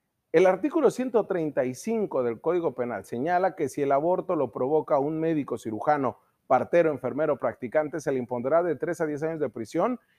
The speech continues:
y se le suspenderá de dos a cinco años el ejercicio de su profesión. En el artículo ciento treinta y cinco, ciento treinta y cuatro del Código Penal, se establece a quien haga abortar a una mujer sin consentimiento, se le aplicará de tres a ocho años de prisión y aumenta de cuatro a diez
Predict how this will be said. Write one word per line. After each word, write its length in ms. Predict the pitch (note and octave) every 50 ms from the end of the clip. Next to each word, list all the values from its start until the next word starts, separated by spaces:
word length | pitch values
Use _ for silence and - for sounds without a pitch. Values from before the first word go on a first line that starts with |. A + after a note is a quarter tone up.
| _ - D3
y 80 | D3+
se 100 | C3 E3
le 100 | D3 C#3
suspenderá 580 | - - C#3+ - - D#3 C#3+ C#3+ D3 D#3+ E3+ F#3
de 120 | F#3 E3+
dos 220 | D#3+ F3 E3 E3 D#3
a 60 | C3
cinco 420 | - F#3 F#3+ G3 F#3+ F#3+ F#3 F3
años 200 | F3+ G3 G3 E3 D#3+
el 80 | D3 C3
ejercicio 500 | A2 A#2 A2+ - D3+ C#3+ - - D#3 C3+
de 80 | B2
su 140 | A#2 C3+ C3+
profesión. 520 | C3+ C3 A#2+ C3+ B2+ - E3+ E3 D#3+ D#3+ _ _ _ _ _ _ _ _ _ _ _ _ _ _ _ _ -
En 200 | - D#3+ D#3+ D#3+
el 200 | F3 F3+ F3 F3
artículo 560 | E3+ D3+ C#3+ - A3 A3 G3 - G3+ F3 D#3
ciento 400 | C3+ - F3 F3+ F3 - - D#3+
treinta 360 | - D3+ C#3+ C3+ C3 - C3 B2
y 80 | B2
cinco, 320 | A#2+ - F#3 F#3+ F#3 F#3+ _ -
ciento 340 | D#3 D3+ D#3 D#3 E3+ F3 C#3
treinta 260 | C#3+ C3 A#2+ A#2 B2
y 40 | A2+
cuatro 300 | - - B2 - C#3+ B2
del 100 | A2 G2
Código 320 | - C#3 D3 D#3 D#3+ E3
Penal, 360 | D#3+ G3 F#3+ E3+ C3 B2+ C#3 _ _ _ _ _ _ _ _ _
se 280 | _ - - - D#3+ D#3
establece 600 | D3 - - D#3 D3 D#3 E3+ F3 E3 - D#3 B2+
a 140 | A2+ A2+ A2+
quien 340 | _ - C#3 C#3+ D3 D#3+ F3+
haga 280 | F#3 G3 G#3+ G#3+ A3+
abortar 460 | A3 G3 F#3 D3+ C3+ B2 - B2 A2
a 40 | B2
una 160 | C#3 D3 D3
mujer 380 | C#3+ C3 A2+ - - D3 C#3 C3
sin 280 | - - A#3 C#4 C#4+ -
consentimiento, 1040 | C4+ G#3 F3 C#3+ F#3+ G#3 G#3 E3 F#3 D#3 C3+ B2+ A2+ G2+ G2 G2 B2+ B2 B2 - _ _ _ _ _
se 180 | _ - D3+ D3+
le 80 | C#3+
aplicará 460 | C#3 - D3 C#3+ B2+ - D3 D#3 E3+ F3+
de 140 | F#3 E3
tres 260 | - F3 F3+ F#3 - F#3
a 60 | F3
ocho 240 | F3 - - F3 F3
años 160 | F3 F3 D#3
de 100 | C#3 B2
prisión 440 | C3 B2+ A2+ - - F3+ F#3+ - -
y 80 | E3+ C#3+
aumenta 480 | C#3 C#3+ C#3+ E3+ A#3 C4+ - C#4+ A#3+
de 100 | F#3+ C#3+
cuatro 320 | - F#3 F#3 F3 - F3 D#3
a 60 | C3+
diez 360 | C#3 F3+ A3 B3+ - -